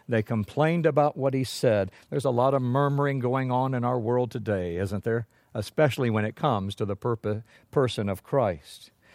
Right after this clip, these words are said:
Look in verse fifty-two as well. That murmuring turned into a quarrel among themselves.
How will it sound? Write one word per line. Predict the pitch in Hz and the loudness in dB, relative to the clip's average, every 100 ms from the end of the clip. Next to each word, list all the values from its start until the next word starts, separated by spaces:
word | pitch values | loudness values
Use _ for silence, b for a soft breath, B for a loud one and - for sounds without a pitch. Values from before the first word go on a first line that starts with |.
| b b | b b
Look | 143 | 4
in | 156 135 | 4 2
verse | 143 139 | 2 2
fifty-two | - 151 - 143 - 180 185 143 | 2 2 2 -2 2 4 4 2
as | 117 | 2
well. | 143 165 185 90 - _ _ _ b b b | 2 2 0 -4 -8 _ _ _ b b b
That | 127 135 | 2 4
murmuring | 135 170 180 143 127 123 | 4 4 4 2 2 2
turned | 151 143 | 2 2
into | 139 131 147 139 | 0 0 4 4
a | 127 | 4
quarrel | - 165 165 185 147 | 2 4 4 4 4
among | 113 120 131 | 2 2 0
themselves. | 131 135 120 170 180 156 110 87 - | 0 -2 0 0 2 0 -2 -4 -14